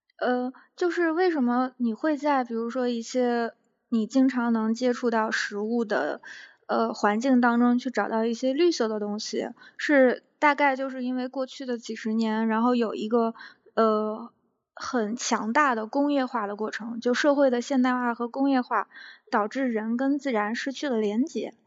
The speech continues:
所以，嗯，大家对自然的幻想是一个就是重新经过洗牌的那么一个印象。如果说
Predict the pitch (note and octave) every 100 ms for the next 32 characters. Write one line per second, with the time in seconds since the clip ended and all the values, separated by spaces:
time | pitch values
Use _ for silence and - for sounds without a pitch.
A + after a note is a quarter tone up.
0 | _ - B3+ C#4+ D4 - - - F#3+ A3+
1 | A3 G#3+ - _ E4 D4 - D#4 D4+ D#4
2 | - D4+ B3 - D#4+ B3 G3+ A3 C4 B3
3 | A#3 - _ - E4+ C#4 A#3+ G3+ - -
4 | - C4+ A#3+ A3 A3 C4 A3+ - - -
5 | - A#3+ A#3+ A#3 A3+ - - - - A#3
6 | B3 D#4+ D#4 D#4 D4 C4 - - - G#3+
7 | G3+ C4 C4+ A#3 G#3+ G3 A3 G#3 - C4+
8 | A#3 G#3+ G3 - - - - A#3+ C#4+ D4+
9 | C4 C#4+ C#4+